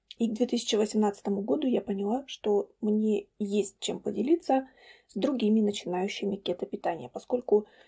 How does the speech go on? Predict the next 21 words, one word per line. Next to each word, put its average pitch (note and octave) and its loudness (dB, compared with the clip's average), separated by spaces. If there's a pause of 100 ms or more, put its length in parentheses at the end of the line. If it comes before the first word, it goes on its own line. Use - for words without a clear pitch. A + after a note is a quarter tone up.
(260)
информации G#3+ 0 (120)
уже G#3 -2
было F#3+ -2
настолько - 0
много, D4 2
что - -12
ей A#3 0 (160)
необходимо G#3 2
было F3+ 2
делиться. - -6 (920)
Я C4+ 4
создала A#3 2
проект G3+ -2
«Это G#3+ -2
про F3+ -6
кето» B3+ -4 (140)
в - -18
соцсетях C4+ 0 (160)
и F#4+ 2 (160)
начала A#3 2
делиться, A3+ -2